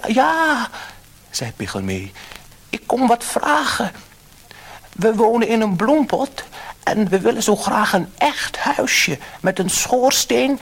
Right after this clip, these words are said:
en een dak erop. Kan dat?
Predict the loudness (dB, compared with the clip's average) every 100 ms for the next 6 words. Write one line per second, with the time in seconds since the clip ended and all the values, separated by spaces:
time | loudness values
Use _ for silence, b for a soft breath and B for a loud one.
0 | B -2 0 2 0 0 0 0 0 -4
1 | -18 -20 -20 -20 -20 B -2 0 2 4
2 | 2 2 0 -2 -16